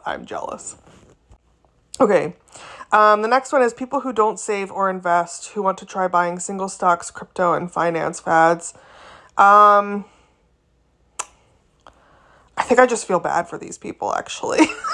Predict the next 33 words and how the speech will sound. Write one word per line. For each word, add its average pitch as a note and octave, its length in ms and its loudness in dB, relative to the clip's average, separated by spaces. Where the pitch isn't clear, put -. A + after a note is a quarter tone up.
Because A#3 380 4
I A#3 120 8
assume A#3+ 420 0
they're D4 180 4
uneducated. D4 960 0
Either D4 240 0
that A#3 240 8
or G#3+ 100 2
they're G3 200 -2
just, F#3+ 340 -12
like, E3+ 460 -6
filled G3 440 0
with F#3+ 240 -8
this, F#3+ 320 -8
like, F3+ 240 -6
bravado E3 760 -4
that F3 180 -6
nothing E3+ 380 -8
can F3 180 -10
go E3+ 100 -6
wrong C3 300 -6
for - 160 -18
them. - 380 -8
But A3 80 2
I A3 80 6
think, B3+ 380 0
I - 80 -14
think E4+ 220 0
most A3+ 480 4
of G#3+ 100 -4
it F#3 220 2
is F#3 160 -6
that, F3 400 0